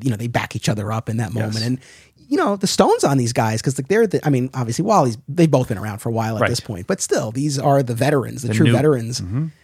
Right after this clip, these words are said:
Speaker 1: Uh, and they stand their ground and demand answers about this. And that's what, what brings all of this to light. But in that Secret of Barry Allen ish-, uh,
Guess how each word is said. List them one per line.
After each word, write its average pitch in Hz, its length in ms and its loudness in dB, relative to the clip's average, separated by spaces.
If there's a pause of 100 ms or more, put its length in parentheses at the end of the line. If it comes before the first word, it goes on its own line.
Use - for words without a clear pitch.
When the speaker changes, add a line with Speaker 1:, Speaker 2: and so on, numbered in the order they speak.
(160)
Speaker 1:
Uh, 120 400 0
and 143 180 0
they 190 120 -2
stand 226 260 -4
their 226 100 -2
ground 240 240 -2
and 131 80 0
demand 131 320 -2
answers 131 400 -4
about 104 280 -10
this. 101 180 -12
And 113 100 -6
that's 131 200 -2
what, 127 160 -2 (180)
what 117 160 -4
brings 120 240 -2
all 117 160 -2
of 110 60 -6
this 110 220 -8
to - 100 -16
light. 120 400 -2
But 123 220 0 (680)
in 175 80 4
that 170 160 2
Secret 165 300 -2
of 135 80 -2
Barry 123 300 2
Allen 131 280 0
ish-, 107 300 -6
uh, 110 240 -2